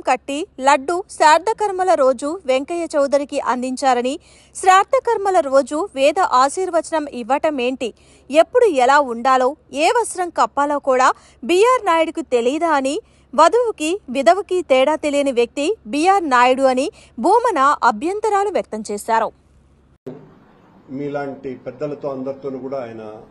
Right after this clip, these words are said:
Speaker 2: చెబుతూ ఉంటారు. ఓ పన్నెండు, పదమూడు రోజుల క్రితం గౌరవనీయ అడిషనల్ ఈఓ వెంకయ్య చౌదరి గారి తండ్రి గారైన చలమయ్య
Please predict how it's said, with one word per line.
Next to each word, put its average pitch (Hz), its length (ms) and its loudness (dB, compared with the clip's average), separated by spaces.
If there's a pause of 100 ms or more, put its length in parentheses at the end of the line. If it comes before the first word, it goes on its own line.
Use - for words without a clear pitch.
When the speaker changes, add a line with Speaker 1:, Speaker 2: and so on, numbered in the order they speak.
(260)
Speaker 2:
చెబుతూ 156 280 -14 (100)
ఉంటారు. - 260 -20 (2000)
ఓ 170 160 -6
పన్నెండు, 202 380 0
పదమూడు 180 400 0
రోజుల 233 320 0
క్రితం 180 300 -4 (3000)
గౌరవనీయ 180 580 -2 (1500)
అడిషనల్ 165 500 -4 (220)
ఈఓ 175 260 -2 (440)
వెంకయ్య 160 500 -10
చౌదరి 143 400 -10
గారి 131 260 -8 (1000)
తండ్రి 160 340 -6
గారైన 147 320 -4 (240)
చలమయ్య 151 460 -8